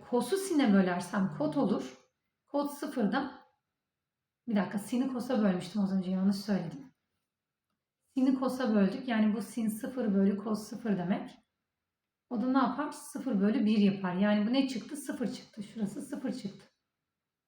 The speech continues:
Tan sıfırın sonucu sıfır çıktı. Cos sıfır da cos sıfır bölü sin sıfır demek. E, cos sıfırın sonucu ne? Bir. Sin sıfırın sonucu ne? Sıfır. Bakın tanımsız çıktı. E, bunları da bu şekilde bulabilirsiniz. Bunları da ezberlemenize gerek yok.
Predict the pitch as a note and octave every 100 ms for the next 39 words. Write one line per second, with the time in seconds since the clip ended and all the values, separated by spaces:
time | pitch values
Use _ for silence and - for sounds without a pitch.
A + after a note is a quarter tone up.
0 | - A3+ G#3+ - A3 G3+ - A3 G3+ C#4
1 | C4+ G#3 G3 - _ _ _ _ _ _
2 | _ _ _ _ _ D4 D4 - F4 C#4+
3 | F4+ F4+ C#4+ C#4+ - D4+ - C4 G3+ G3
4 | F#3+ - - _ _ _ _ - C4+ C4
5 | - C#4+ A#3+ F#3 F3 - - _ _ _
6 | _ A#3 - C#4+ C#4+ - - C#4 C#4+ -
7 | C#4+ C#4 C#4+ D4 C4+ C#4 - B3+ G#3+ G#3
8 | G3+ - C#4+ C4+ - C#4+ C#4 A#3+ G#3 C4
9 | C4 A#3+ G3+ A#3 D#4 C4 G#3+ G3 G3 G3+
10 | - - _ _ _ _ - A3+ C#4+ D#4
11 | F4+ D4 C4 B3+ B3+ A3+ G#3 F#3+ G3 -
12 | G3 - - A#3 A#3+ A3+ F#3+ E3 F3 E3+
13 | E3+ F3 F3+ E3+ E3+ -